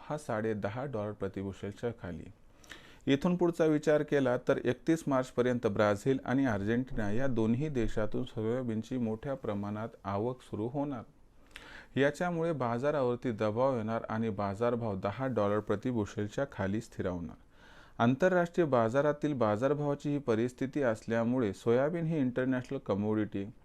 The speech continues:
आंतरराष्ट्रीय बाजारात होणाऱ्या या घडामोडीचा शंभर टक्के देशातील सोयाबीनच्या बाजारावरती परिणाम होणार. याच्यामुळे देशातील असणारा बाजारभाव जो आहे तो सुद्धा दबावात राहणार.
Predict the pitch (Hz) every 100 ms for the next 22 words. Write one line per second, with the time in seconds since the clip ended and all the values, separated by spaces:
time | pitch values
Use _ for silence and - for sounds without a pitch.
0 | - - - - 131 156 190 190 180 180
1 | 160 135 139 147 139 120 120 123 131 113
2 | 107 123 143 131 123 127 - 110 113 139
3 | 131 - 127 113 107 - 123 151 156 -
4 | 113 113 113 120 123 123 107 95 107 135
5 | 120 104 - 143 104 101 104 113 131 120
6 | 95 - - - - - - 139 151 202
7 | 202 165 170 147 143 170 165 185 165 -
8 | 139 143 117 107 104 127 127 135 131 135
9 | - 120 143 123 123 135 160 - 117 117
10 | 131 117 98 101 110 - 98 98 95